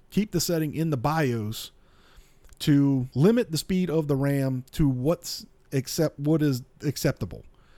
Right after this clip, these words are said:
And their version of acceptable is usually a lot slower <laughs> than what you can, it can actually run. Not saying that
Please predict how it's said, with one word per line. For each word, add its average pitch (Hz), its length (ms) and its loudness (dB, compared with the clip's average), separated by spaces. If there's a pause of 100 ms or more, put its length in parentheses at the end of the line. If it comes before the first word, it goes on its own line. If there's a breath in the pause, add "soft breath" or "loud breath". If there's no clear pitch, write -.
(600 soft breath)
And 131 360 0 (640)
their 180 360 4
version 175 380 4
of 139 180 0
acceptable 127 680 0 (120)
is 156 340 4
usually 151 640 2
a 123 40 -4
lot 147 240 -4
slower 147 400 6
<laughs> - 0 -
than 135 460 4
what 135 240 0 (380)
you 143 160 -2
can, 139 240 -4
it 143 140 2
can 131 140 0
actually 123 400 -2
run. 110 400 -2 (580 soft breath)
Not - 240 -2
saying 196 300 0
that 170 240 2